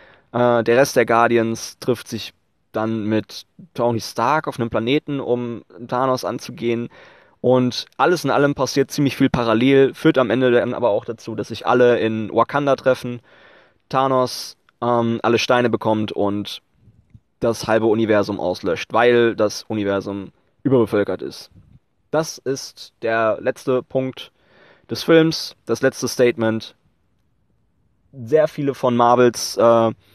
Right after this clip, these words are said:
hochversicherten E Ps werden zerbröselt und zergehen im Staub.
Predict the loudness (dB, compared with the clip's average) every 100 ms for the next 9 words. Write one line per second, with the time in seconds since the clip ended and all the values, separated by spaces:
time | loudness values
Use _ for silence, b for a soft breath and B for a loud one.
0 | B B B B B 2 2 4 2 2
1 | 2 0 -2 -4 -2 -2 0 2 4 2
2 | -2 0 -2 2 4 6 6 4 2 -4
3 | -4 -2 0 0 -2 2 4 2